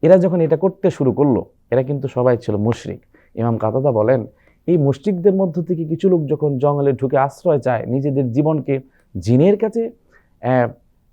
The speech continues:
জামানতে দিয়ে দেয়, তখন কিন্তু জিনদের দুষ্ট যারা, এরা দেখলো, এরা বলতে শুরু করলো, "এই কি বলে একটু শুনি তো।"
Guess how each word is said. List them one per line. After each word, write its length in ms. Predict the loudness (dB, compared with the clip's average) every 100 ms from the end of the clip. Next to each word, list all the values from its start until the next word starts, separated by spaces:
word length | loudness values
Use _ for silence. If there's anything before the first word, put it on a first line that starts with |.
| -8
জামানতে 500 | -2 2 4 4 4
দিয়ে 220 | 6 8 8
দেয়, 280 | 8 4 -2 -16 _ _ _ _ _ 0
তখন 240 | 2 0
কিন্তু 600 | 0 0 2 0 0 -6 -14 -8
জিনদের 540 | 0 2 6 6 6 4 -8 -4
দুষ্ট 380 | 0 -2 2 4
যারা, 420 | 8 6 4 -2 _ _ _ _ _ _ 2
এরা 160 | 4
দেখলো, 420 | 4 2 0 0 2
এরা 140 | 2
বলতে 300 | 4 4 2
শুরু 200 | -2 -2
করলো, 360 | 0 0 0 -2
"এই 140 | -2 -4
কি 160 | -6 -4
বলে 240 | 2 2
একটু 180 | 2 -2
শুনি 240 | -4 -2 -2
তো।" 200 | -4